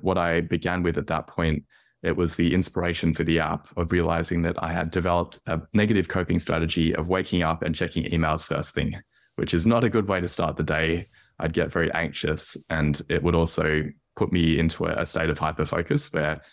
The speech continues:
I'd just be looking at my emails, and then often there'd be hours of emails to answer because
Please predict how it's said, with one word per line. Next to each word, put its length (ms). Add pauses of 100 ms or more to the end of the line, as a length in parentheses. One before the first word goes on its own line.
(180)
I'd 140
just 240
be 400 (200)
looking 280
at 60
my 120
emails, 640
and 340
then 160
often 240
there'd 140
be 160
hours 340
of 80
emails 400
to 100
answer 380
because 480